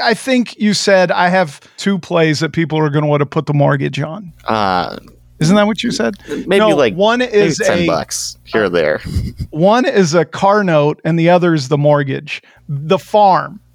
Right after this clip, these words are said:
Speaker 2: Oh, boy.
Speaker 1: We got a car note bet and the farm bet for you from Joe. And if you're listening to this podcast, of all D F S podcasts, then, uh, you're really in deep.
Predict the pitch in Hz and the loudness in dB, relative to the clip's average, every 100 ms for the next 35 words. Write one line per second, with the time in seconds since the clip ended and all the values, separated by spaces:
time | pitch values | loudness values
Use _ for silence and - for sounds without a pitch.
0 | _ _ 82 - - - - 170 180 170 | _ _ -6 -6 -8 -8 -2 2 2 0
1 | - - 196 214 220 202 175 190 190 - | -2 0 2 4 2 2 2 2 2 0
2 | 180 170 151 - - 185 202 180 147 147 | 0 2 0 -2 0 2 4 2 2 2
3 | 151 - - 165 151 151 151 151 131 160 | 0 -2 -2 -2 0 -2 -6 -8 0 2
4 | 160 156 - - _ 170 175 175 170 165 | 4 2 -4 -20 _ 0 2 4 2 -2
5 | _ _ _ 160 170 165 160 190 196 202 | _ _ _ -4 0 2 4 2 2 2
6 | 196 190 165 - _ _ _ - 160 143 | 4 4 2 -6 _ _ _ -4 -2 -2
7 | 117 202 285 - 185 147 147 139 156 143 | 2 2 2 -2 -2 -2 -4 0 2 2
8 | 151 160 - - _ _ _ _ _ 160 | 2 -2 -8 -12 _ _ _ _ _ -2
9 | 143 180 220 220 214 196 165 165 147 - | 2 4 6 6 6 4 2 2 2 0
10 | 151 143 - 143 143 139 151 147 151 - | -2 -2 -2 0 0 -2 -2 -2 -4 -8
11 | - _ _ _ _ 143 160 156 151 151 | -18 _ _ _ _ -2 0 2 2 2
12 | 147 147 143 143 143 147 226 _ _ - | 0 2 2 2 0 -2 -6 _ _ -2
13 | 175 208 196 233 175 143 143 131 147 151 | 0 4 4 4 0 -2 -6 -4 -4 -6